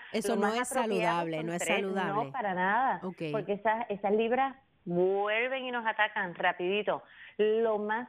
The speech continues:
Speaker 2: apropiado para rebajar en una semana, que son esas libritas que nunca regresan, son como de dos a tres libras por, eh, por semana. Entonces, pues,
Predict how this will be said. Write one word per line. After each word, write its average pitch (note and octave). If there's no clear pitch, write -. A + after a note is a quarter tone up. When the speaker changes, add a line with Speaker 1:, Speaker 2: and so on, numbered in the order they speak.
Speaker 2:
apropiado C4
para F#3+
rebajar F3
en C4
una C#4
semana, C4+
que E3+
son E3+
esas A#3
libritas A#3
que F#3+
nunca F3+
regresan, A#3+
son C#4+
como A#3+
de G3
dos C#4+
a G3
tres G#3+
libras G#3+
por, G3+
eh, F3+
por F3
semana. C3
Entonces, C#4
pues, B3+